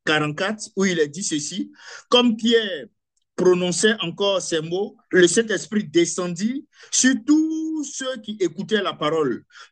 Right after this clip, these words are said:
Tous les fidèles circoncis qui étaient venus avec Pierre furent étonnés de ce don. » Donc, ceux-là qui ne sont pas encore vraiment affermis, ça, ça les attire, ça les interpelle.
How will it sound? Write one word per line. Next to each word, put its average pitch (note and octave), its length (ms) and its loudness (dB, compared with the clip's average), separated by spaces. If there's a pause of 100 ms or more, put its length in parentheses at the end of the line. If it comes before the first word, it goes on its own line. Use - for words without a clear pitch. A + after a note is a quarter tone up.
Tous D4 180 10
les G3 160 2
fidèles F3 520 -2
circoncis F3 680 0
qui F3+ 140 -6
étaient F#3 360 -2
venus E3+ 440 -2 (840)
avec E3 360 0
Pierre G3+ 460 2
furent A3+ 380 -6 (100)
étonnés F#3 800 0 (440)
de D#3 140 6
ce E3 180 0
don. » D#3 300 -6 (180)
Donc, G#3+ 280 0 (2000)
ceux-là A#3+ 460 0
qui G#3 140 -6
ne F3+ 80 -4
sont F3+ 200 -2
pas A3+ 180 -2
encore G3+ 640 -4 (100)
vraiment E3+ 220 4
affermis, F#3 480 -2
ça, G#3+ 360 -6 (960)
ça F#3+ 440 0
les F3 260 0
attire, A3 440 -2
ça G#3 160 -6
les E3+ 200 -6
interpelle. F3 560 -4